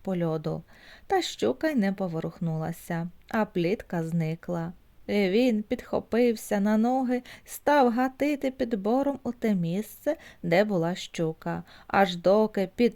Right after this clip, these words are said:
чоботом не хрокнула вода. Біля школи теленькнув дзвоник, улігся гамір, а Олесь сидів посеред річки,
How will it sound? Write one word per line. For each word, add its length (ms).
чоботом 760
не 280
хрокнула 640
вода. 500
Біля 320
школи 680
теленькнув 720
дзвоник, 840
улігся 640
гамір, 600
а 340
Олесь 460
сидів 600
посеред 600
річки, 680